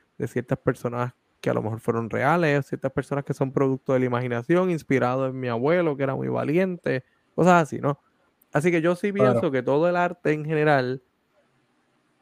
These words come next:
Speaker 1: es un reflejo de la realidad. Como tú dices, hay arte que es malo, o sea, no malo por sus implicaciones, malo en su ejecución.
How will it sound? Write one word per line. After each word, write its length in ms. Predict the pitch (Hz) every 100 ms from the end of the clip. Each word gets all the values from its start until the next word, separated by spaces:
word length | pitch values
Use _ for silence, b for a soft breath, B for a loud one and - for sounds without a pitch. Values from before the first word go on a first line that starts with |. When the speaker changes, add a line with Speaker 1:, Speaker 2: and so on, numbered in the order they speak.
| _ _
Speaker 1:
es 280 | 160 147
un 160 | 160 156
reflejo 580 | 156 143 151 147 147 147
de 80 | 127
la 120 | 120
realidad. 400 | 123 117 120 117
Como 280 | - 151 147
tú 120 | 156 160
dices, 580 | 160 147 - 113 - _ _ _ _ _ _ _ _ _ _ _ _
hay 220 | 113 113
arte 280 | 110 - 170
que 60 |
es 80 | 190
malo, 460 | 170 117 120 165 131
o 380 | 107 _ _ _
sea, 120 | 139
no 160 | 127 127
malo 320 | 135 151 170
por 160 | 170
sus 140 | 147 160
implicaciones, 640 | 151 147 123 120 160 170
malo 360 | 127 120 135 170
en 80 | 175
su 100 | 160
ejecución. 640 | 143 127 117 - 143 113